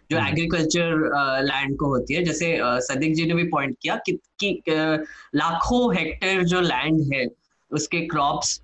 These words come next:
Speaker 1: just एक, मतलब एक आध हफ्ते में, एक आध महीने में just गायब हो जाते हैं।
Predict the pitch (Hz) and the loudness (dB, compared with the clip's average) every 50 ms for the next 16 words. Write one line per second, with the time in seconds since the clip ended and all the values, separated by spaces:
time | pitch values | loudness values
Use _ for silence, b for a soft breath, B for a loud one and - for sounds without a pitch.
0 | _ 151 135 143 165 160 156 160 - - - - - - - 170 165 170 185 190 | _ -6 -4 -2 -2 -2 -2 -2 -4 -6 -12 -18 -20 -10 -6 -4 -2 0 0 -2
1 | 180 - - - - - - 170 156 156 147 160 170 165 165 170 165 160 - - | -4 -6 -10 -12 -12 -8 -2 0 2 2 2 2 0 0 -2 -2 -2 -2 -2 0
2 | 196 185 185 175 165 170 160 - - 180 175 175 156 151 160 175 175 170 165 156 | 0 2 2 2 2 0 0 0 -2 0 0 0 0 0 0 0 2 2 2 2
3 | 151 147 151 160 180 185 170 175 180 170 - - 143 143 135 143 147 147 139 131 | 2 2 2 2 2 2 2 0 0 0 -2 -2 -2 0 0 0 2 2 2 2
4 | 117 123 107 - - - _ | 0 -2 -2 -6 -10 -18 _